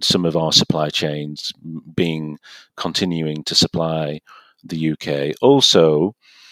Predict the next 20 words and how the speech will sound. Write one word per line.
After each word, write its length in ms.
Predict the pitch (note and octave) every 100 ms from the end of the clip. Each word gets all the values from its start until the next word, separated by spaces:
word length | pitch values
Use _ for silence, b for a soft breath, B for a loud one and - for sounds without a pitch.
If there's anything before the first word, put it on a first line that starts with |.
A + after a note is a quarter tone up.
| b _
because 360 | G#2 - A#2+ -
there 160 | G#2
was 220 | G2+ A2+
some 240 | - G#2 F#2+
labour 300 | G#2 G#2+ E2
loss, 480 | C#2 D#2+ - - -
so 180 | - F2
people 320 | - F#2+ -
did 180 | G#2+ F#2+
get 200 | D#2 -
sick, 440 | - D#2+ E2 - - b b b
and 200 | F2 E2+
there 80 | D#2+
was 120 | D#2
a 100 | E2
lower 300 | E2+ F2+ F2
number 440 | E2 F2 E2+ E2 D#2+
of 160 | D#2
lorry 260 | E2+ E2+ D#2+
drivers 960 | E2 E2 D#2+ E2+ D#2+ D#2+ D#2 - -